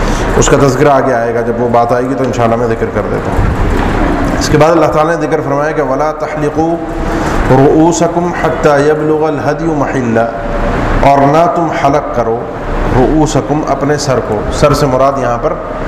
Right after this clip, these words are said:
بال ہیں، یعنی اپنے بالوں کا حلق نہ کرو۔ کب تک؟ یہاں تک کہ حتیٰ، یہاں تک کہ یبلغ الہدی محلہ،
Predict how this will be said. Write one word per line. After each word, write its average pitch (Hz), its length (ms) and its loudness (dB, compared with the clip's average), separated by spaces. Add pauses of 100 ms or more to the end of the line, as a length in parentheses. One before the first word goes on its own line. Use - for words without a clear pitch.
(320)
بال 143 280 4
ہیں، 160 160 2
یعنی 151 200 0
اپنے 143 220 -2
بالوں 131 380 2
کا 139 80 2 (120)
حلق 147 180 0 (680)
نہ 160 120 4 (100)
کرو۔ 147 280 0 (400)
کب 180 100 6 (120)
تک؟ 190 160 2 (540)
یہاں 147 300 4
تک 131 220 -4
کہ 123 80 0 (100)
حتیٰ، 156 400 2 (640)
یہاں 143 320 4
تک 143 220 -2
کہ 156 60 0
یبلغ 139 600 0
الہدی 139 520 -2
محلہ، 135 500 0